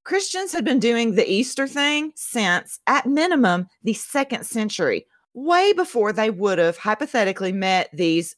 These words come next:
Ustra devotees in order to snitch ideas from them. So point is, Easter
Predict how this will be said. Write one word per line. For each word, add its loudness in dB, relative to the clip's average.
Ustra 0
devotees 0
in -8
order -2
to -8
snitch -4
ideas 0
from -4
them. -8
So 2
point -4
is, -2
Easter 0